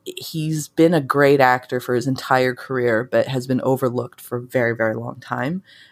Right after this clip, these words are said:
Um, and it's only in the, what, past five to eight years-ish, I wanna say, that he's started to get some actual serious recognition for, for his acting abilities. So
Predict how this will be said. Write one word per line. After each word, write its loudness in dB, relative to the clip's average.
Um, 4
and 4
it's 2
only 6
in 4
the, 4
what, -2
past -2
five 4
to -2
eight -4
years-ish, -4
I -4
wanna 0
say, -2
that 2
he's -2
started 2
to -4
get 2
some -2
actual -2
serious 4
recognition -2
for, -4
for -8
his -4
acting -4
abilities. -4
So -2